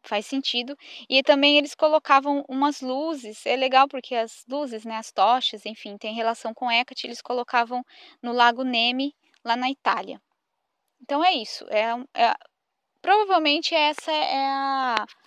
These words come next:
é o porquê desse dia ser relacionado com Hecate. Não é cem por cento de certeza, já que essa autora Diane Stein não colocou da onde que ela tirou isso. Pode ser que ela veio,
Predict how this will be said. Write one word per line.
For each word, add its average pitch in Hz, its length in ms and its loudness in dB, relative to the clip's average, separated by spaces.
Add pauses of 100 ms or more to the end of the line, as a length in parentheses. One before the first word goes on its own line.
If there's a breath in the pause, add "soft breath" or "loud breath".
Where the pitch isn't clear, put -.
(680)
é 240 340 0
o 262 80 0
porquê 294 580 0
desse 277 300 -8
dia 247 240 -6
ser 269 160 -6
relacionado 254 560 -6
com 302 220 -2
Hecate. 208 420 -4
Não 214 180 -6
é 226 200 2
cem 247 260 -10
por 269 180 -10
cento 220 360 -10
de 240 120 -10
certeza, 302 560 0
já 277 200 2
que - 180 -4
essa 269 240 0
autora 247 460 -2
Diane 226 360 -4
Stein 254 360 -4
não 269 180 -2
colocou 269 420 0
da 240 140 4
onde 226 240 0
que - 80 -2
ela 254 100 0
tirou 269 280 0
isso. 202 200 -10
Pode - 200 -8
ser 226 80 -8
que - 120 -6
ela 233 160 6
veio, 226 480 2